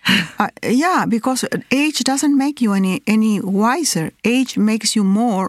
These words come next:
of what you already are. So if, if, if you are,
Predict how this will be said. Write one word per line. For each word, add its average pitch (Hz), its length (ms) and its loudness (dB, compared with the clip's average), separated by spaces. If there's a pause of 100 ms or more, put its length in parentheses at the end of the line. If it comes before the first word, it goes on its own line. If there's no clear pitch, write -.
of 202 200 -4
what 220 180 -2
you 226 160 2
already 220 480 0
are. 233 420 -2 (600)
So 262 160 0
if, 247 260 -2
if, 220 240 -2
if 220 140 0
you 262 220 0
are, 240 300 0